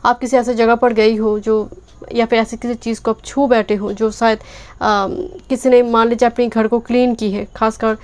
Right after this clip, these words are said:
अ, अ, lemon, मिर्ची एक साथ, अ, you know, पड़े हो सड़क पर, उसको मतलब touch नहीं करना चाहिए, ऐसा कहा जाता है। तो कभी-कभी ऐसा हो जाता है कि negative energy हम खुद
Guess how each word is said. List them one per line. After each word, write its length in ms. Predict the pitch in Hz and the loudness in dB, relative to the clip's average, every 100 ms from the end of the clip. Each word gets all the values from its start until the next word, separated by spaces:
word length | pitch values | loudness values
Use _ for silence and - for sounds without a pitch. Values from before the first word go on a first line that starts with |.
| - - - | -16 -20 -4
अ, 320 | 214 202 202 - - - | 0 2 0 -4 -10 -8
अ, 220 | 220 208 | -4 -2
lemon, 720 | 208 233 254 247 214 202 - - - | 4 4 6 4 2 -4 -8 -14 -8
मिर्ची 420 | 220 240 240 - | -4 -2 -2 0
एक 180 | 233 226 | 2 2
साथ, 240 | - 240 220 196 - | 0 0 0 -6 -10
अ, 60 | 196 | -10
you 200 | - 208 | -4 -2
know, 140 | 240 | 0
पड़े 280 | 233 233 262 | 2 4 4
हो 220 | 233 226 | 2 0
सड़क 500 | 214 - - 240 240 - | -2 -10 0 0 0 -2
पर, 80 | 214 | -4
उसको 500 | 262 254 240 262 254 - - - - | -4 -10 0 2 0 -6 -20 -18 -10
मतलब 240 | 233 247 - | -4 -6 0
touch 240 | 277 269 | -2 0
नहीं 200 | 262 233 | 0 0
करना 260 | 233 214 208 | 0 -2 0
चाहिए, 380 | 202 190 185 208 - - - - - | -2 -4 -6 -12 -16 -20 -20 -20 -6
ऐसा 160 | 240 277 | 0 0
कहा 220 | 269 247 | 2 0
जाता 100 | 247 | 0
है। 40 | |
तो 100 | 233 | -2
कभी-कभी 380 | 285 320 339 339 | 0 2 4 4
ऐसा 200 | 330 339 | 4 2
हो 180 | 302 294 | 0 2
जाता 220 | 302 285 | 2 2
है 40 | 269 | 0
कि 100 | 285 | 2
negative 360 | 262 269 285 | 2 2 4
energy 280 | 254 254 262 | 4 4 2
हम 140 | 269 | 0
खुद 260 | 247 - 269 | 0 -4 -4